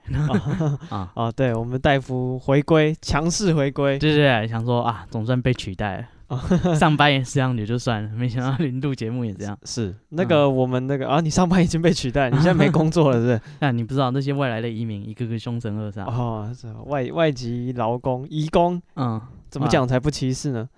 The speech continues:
Speaker 2: 呃。
Speaker 1: 是外劳歧视，还是外境外移，外来移工歧视，还是？
Speaker 2: 哦，不是，我觉得歧视跟名词无关。
Speaker 1: 哦。
Speaker 2: 就跟以前人家说骂人家智障是不对的。
Speaker 1: 嗯。
Speaker 2: 那他是智能障碍嘛，
Speaker 1: 是。
Speaker 2: 所以说我们取一个好一点的名字，这样比较没有歧视，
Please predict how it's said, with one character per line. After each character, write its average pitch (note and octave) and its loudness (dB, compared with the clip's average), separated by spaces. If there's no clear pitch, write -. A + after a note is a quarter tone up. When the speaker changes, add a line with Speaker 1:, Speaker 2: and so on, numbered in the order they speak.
Speaker 2:
呃。 - -20
Speaker 1:
是 - -4
外 E3+ 2
劳 B2+ 2
歧 C3 -4
视， C3 -6
还 B2 -2
是 C#3 -2
外 C3+ -2
境 C3 -10
外 C3 -4
移， A#2 -10
外 C#3 -2
来 A2 -4
移 A2+ -8
工 A#2 -8
歧 G2+ -14
视， G#2+ -10
还 G2+ -8
是？ A#2 -8
Speaker 2:
哦， E3 2
不 D#3 -6
是， E3+ -4
我 C#3+ 0
觉 G3+ 4
得 A#3+ 6
歧 E3 -4
视 F#3 -2
跟 F3+ 2
名 D3+ 2
词 B2+ -6
无 A2+ -10
关。 A2+ -8
Speaker 1:
哦。 A2 -6
Speaker 2:
就 G3+ 2
跟 G3+ 4
以 D#3 0
前 C#3+ 2
人 C#3+ 4
家 D3 4
说 D#3 2
骂 D#3 4
人 A#2+ 0
家 B2+ 0
智 C3 -6
障 A#2 -6
是 A2+ -8
不 A2 -12
对 G#2 -4
的。 - -18
Speaker 1:
嗯。 G#2 -8
Speaker 2:
那 A#2+ -8
他 C3 -2
是 C3+ -8
智 C#3+ -6
能 G#2 -2
障 G#2 -8
碍 G2 -8
嘛， - -20
Speaker 1:
是。 - -20
Speaker 2:
所 B2 -2
以 - 0
说 C3 0
我 A#2+ -2
们 A#2 -4
取 - -8
一 A2+ -4
个 B2 -2
好 B2 0
一 D3 2
点 C3+ 2
的 G#2+ -2
名 G#2 -4
字， G#2 -6
这 F#2+ -6
样 C3 0
比 G#2 -10
较 A#2 0
没 A#2+ -4
有 G#2+ -2
歧 F#2+ -12
视， F#2+ -12